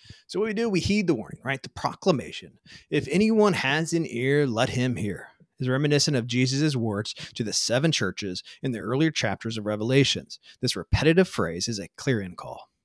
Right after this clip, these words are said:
urging believers to discern the spiritual truths and implications of the message, not just at the surface level.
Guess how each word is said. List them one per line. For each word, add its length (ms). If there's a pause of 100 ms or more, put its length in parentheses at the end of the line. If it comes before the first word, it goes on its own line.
(220)
urging 300
believers 340
to 140
discern 580
the 60
spiritual 420
truths 380 (260)
and 80
implications 800
of 80
the 60
message, 500 (240)
not 240
just 320
at 100
the 80
surface 540
level. 160